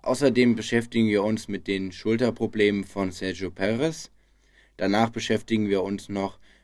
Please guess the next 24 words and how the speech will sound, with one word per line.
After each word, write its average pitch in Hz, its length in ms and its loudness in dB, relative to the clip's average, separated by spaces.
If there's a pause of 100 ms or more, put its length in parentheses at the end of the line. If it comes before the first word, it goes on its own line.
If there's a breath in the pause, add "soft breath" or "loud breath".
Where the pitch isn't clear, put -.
mit, - 460 -6
äh, 95 380 -2
dem 90 480 -6
Konkurrenzkampf 101 880 -6
zwischen 101 320 -6
Mercedes 101 680 -4
und, 92 600 -8
äh, 92 220 -6
Red 87 260 -8
Bull, 120 320 2 (320 soft breath)
wobei 101 480 2
es 98 160 -4
dann 98 180 -2
auch 95 240 -2
um 92 240 -8
die 92 300 -2
Heckflügel, 110 800 0
äh, 98 180 -4
Konstellation 98 720 -6
von 90 160 -14
Red - 180 -16
Bull 117 180 4
gehen 127 260 6
wird. 139 280 2